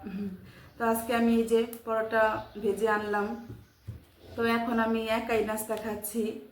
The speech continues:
আমার ছেলেরা তো সেই কখনই চলে গেছে। বড় ছেলে তো কলেজে গেছে, ছোট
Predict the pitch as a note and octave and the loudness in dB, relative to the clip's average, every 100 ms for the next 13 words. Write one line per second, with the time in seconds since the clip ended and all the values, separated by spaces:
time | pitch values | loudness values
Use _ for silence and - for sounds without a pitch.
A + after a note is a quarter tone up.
0 | - - - - - - - - A3 A3+ | -20 -20 -20 -20 -20 -20 -18 -6 0 0
1 | A3 C4 B3 A#3 A#3 A3+ A#3+ A#3 A3 A3 | 0 0 2 2 2 2 4 6 6 4
2 | A#3+ G#3+ - A3 G#3+ G#3 G#3 G#3+ G3+ - | 2 -2 -2 0 0 0 -2 0 0 -2
3 | - - _ - - - _ _ _ G3+ | -12 -20 _ -20 -20 -20 _ _ _ -2
4 | G#3 A#3 A3+ B3+ A#3 A#3 A#3 A3+ G#3 G#3+ | 4 4 4 2 4 2 4 4 4 2
5 | A3 A3 A#3 G#3 G#3 - - | 2 -2 -2 -2 -2 -8 -6